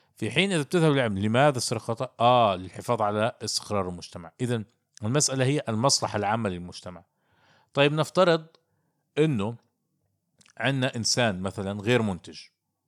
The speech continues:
وإنسان منتج، مين الأفضل في نظر العلم؟ طبعًا المنتج. طب الغير منتج شو نعمل فيه؟ ممكن يحرقه، شو المشكلة؟ ما الذي يمنعك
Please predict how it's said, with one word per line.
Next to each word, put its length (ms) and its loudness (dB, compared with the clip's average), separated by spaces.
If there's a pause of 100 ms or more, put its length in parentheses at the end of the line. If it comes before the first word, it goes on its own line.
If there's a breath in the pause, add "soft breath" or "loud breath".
(320)
وإنسان 560 0
منتج، 400 -8
مين 240 2
الأفضل 320 0
في 100 -6
نظر 160 -2
العلم؟ 180 0
طبعًا 340 -8
المنتج. 440 -4 (380 soft breath)
طب 140 -2
الغير 360 4
منتج 380 0
شو 140 -2
نعمل 280 -2
فيه؟ 300 -10 (220)
ممكن 300 -6
يحرقه، 340 -6 (100)
شو 140 -6
المشكلة؟ 380 -4 (840 soft breath)
ما 140 2
الذي 300 4
يمنعك 420 0